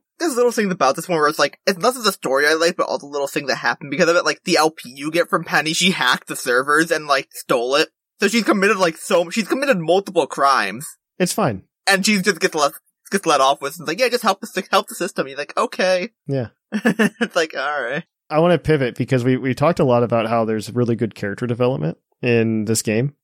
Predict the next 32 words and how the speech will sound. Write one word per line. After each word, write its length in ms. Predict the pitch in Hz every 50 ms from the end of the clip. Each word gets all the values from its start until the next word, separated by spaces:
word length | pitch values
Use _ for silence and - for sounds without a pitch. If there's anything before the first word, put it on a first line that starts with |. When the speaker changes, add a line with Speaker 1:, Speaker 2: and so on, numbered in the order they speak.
| _
Speaker 2:
like, 280 | - 117 107 101 98 - _ _
for 340 | - - - 127 117 107 98 -
most, 400 | 131 131 135 135 135 131 - -
if 120 | 127 -
not 140 | 127 113 107
all, 140 | 104 104 101
characters. 580 | - - 101 98 98 - - 104 98 101 - - _ _ _ _ -
I 100 | 123 120
want 200 | 131 165 180 165
each 180 | 139 139 139
of 120 | 160 139 135
us 260 | 147 147 143 - -
to, 120 | - 120
like, 300 | 107 101 95 95 - - _ _ _ _ 156
to 240 | - 135 120 113 113
do 220 | 110 107 123 120 113
our 100 | 107 104
favorite 380 | - - 123 123 123 123 113
and 80 | 104 101
least 220 | 110 113 113 -
favorite. 440 | - 131 131 131 135 147 147 - - _ _ _ _
I, 220 | - 117 120 120 -
I 100 | 120 120
have 100 | 139 147
to 80 | 147 143
say, 220 | - - 139 135
like, 240 | 123 110 110 104 -
I'm 140 | - 120 123
gonna 120 | 131 123
steal 220 | 117 - 131 120 110
the 80 | 104
favorite 460 | 101 - - 101 104 104 113 113 117